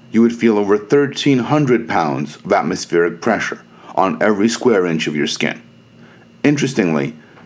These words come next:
Venus rotates in the opposite direction of the other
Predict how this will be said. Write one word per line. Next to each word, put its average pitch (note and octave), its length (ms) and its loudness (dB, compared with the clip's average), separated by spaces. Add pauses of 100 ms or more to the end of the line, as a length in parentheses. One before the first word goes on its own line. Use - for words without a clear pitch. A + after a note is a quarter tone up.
(120)
Venus A#2 400 2
rotates A#2+ 680 0
in G2+ 80 0
the A2 140 0
opposite A#2 380 0
direction - 520 -4 (280)
of G2 100 -2
the G2 180 -2
other E2 420 -2